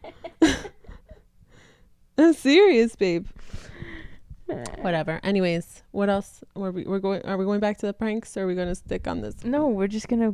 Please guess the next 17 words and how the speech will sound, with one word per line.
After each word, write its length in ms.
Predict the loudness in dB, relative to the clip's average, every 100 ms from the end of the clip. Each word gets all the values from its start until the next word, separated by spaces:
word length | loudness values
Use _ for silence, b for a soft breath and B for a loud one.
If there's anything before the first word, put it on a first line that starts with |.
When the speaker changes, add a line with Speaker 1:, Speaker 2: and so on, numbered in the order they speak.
| -2
Speaker 2:
flow 260 | -2 0
with 100 | 0
the 80 | -4
conversation, 540 | -6 -4 -4 -4 -2 2
Speaker 1:
Oh, 200 | 2 2
Speaker 2:
baby. 340 | 0 2 2
Speaker 1:
okay. 240 | 0 -4 -2
Speaker 2:
The 100 | -2
fuck? 280 | 2 0 0 -4
We're, 220 | 0 2 2
we 240 | 2 4 6
have 480 | 6 6 4 2
moved 500 | 0 2 4 2 -2 -2
on 340 | 0 2 0
to 320 | 0 0 0 -2
cocaine 520 | -4 -2 -2 -2 -2 -2
sharks. 720 | 0 2 2 0 -8 -20 -20